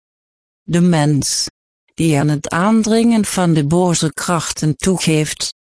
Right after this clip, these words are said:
dus dat doet wat in strijd is met Gods wil, zal nooit een innerlijke vermanende of waarschuwende roep horen. Hij heeft de stem in zich tot zwijgen gebracht, doordat hij haar niet in acht nam,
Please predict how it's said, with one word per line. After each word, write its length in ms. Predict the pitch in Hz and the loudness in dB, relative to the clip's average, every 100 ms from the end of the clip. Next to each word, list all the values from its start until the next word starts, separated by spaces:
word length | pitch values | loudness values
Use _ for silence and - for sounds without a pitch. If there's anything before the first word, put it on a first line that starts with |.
| _ _ | _ _
dus 280 | 202 196 | -2 -2
dat 220 | - 156 - | -2 -4 0
doet 220 | 185 - | 0 0
wat 240 | 147 147 | -4 -2
in 140 | - 165 | -2 -2
strijd 580 | - - 170 180 165 | -2 -2 0 0 0
is 280 | - 147 - | 0 0 0
met 340 | - 180 175 - | 0 0 0 -4
Gods 420 | - 196 196 - | -2 -2 -2 -2
wil, 340 | 170 185 156 185 _ _ _ | 0 0 0 -4 _ _ _
zal 360 | - 180 175 170 | -6 -2 0 2
nooit 380 | 170 156 143 143 | 2 2 0 0
een 200 | 156 151 | 0 0
innerlijke 580 | - 196 185 139 127 143 | 0 2 2 0 -2 -4
vermanende 920 | - 151 151 170 175 185 175 151 131 | -2 0 2 4 4 4 2 2 0
of 140 | 131 | -2
waarschuwende 920 | 170 196 175 139 - 143 135 135 147 165 | 0 0 0 0 -2 0 0 2 0 0
roep 320 | 214 233 - | 0 -2 -4
horen. 540 | 175 208 190 135 120 117 _ _ _ _ _ _ _ - | 0 2 2 0 -2 -4 _ _ _ _ _ _ _ -4
Hij 120 | 147 | 0
heeft 300 | 147 151 - | 2 0 0
de 100 | 160 | -2
stem 440 | - - 165 175 | -2 -2 0 2
in 160 | 180 165 | 2 0
zich 260 | 175 165 - | 0 -2 -2
tot 240 | 156 151 | -4 -2
zwijgen 720 | - 165 175 180 190 190 180 | -2 0 0 2 0 0 0
gebracht, 680 | - 139 139 147 180 - - _ _ _ | 0 -4 -2 -2 -2 -10 -16 _ _ _
doordat 440 | - 156 170 165 | -4 -2 0 -2
hij 220 | - 190 185 | -2 0 2
haar 240 | 175 180 | 2 2
niet 300 | 180 196 - | 2 2 0
in 220 | 202 202 | 0 0
acht 300 | - 220 - | -2 -6 -4
nam, 340 | 190 175 131 | 0 0 0